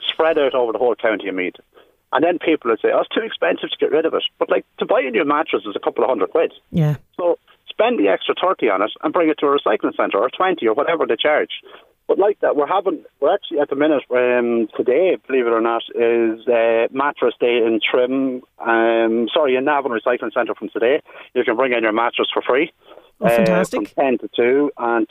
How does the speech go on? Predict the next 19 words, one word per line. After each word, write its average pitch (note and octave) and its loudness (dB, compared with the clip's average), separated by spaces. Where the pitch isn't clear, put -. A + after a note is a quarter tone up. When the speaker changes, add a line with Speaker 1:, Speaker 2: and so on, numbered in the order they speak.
Speaker 1:
tomorrow, C3 2
Friday, C#3 2
it's A#2+ -8
in G#2 -2
Trim B2+ -2
from A2 0
ten A#2+ 0
to - -20
two. B2 2
This C#3+ 0
Saturday D3 0
coming E3 0
is C3+ 0
in A#2 0
Kells, A#2 2
again A2+ -2
from G#2 -2
ten A2+ 0
to - -12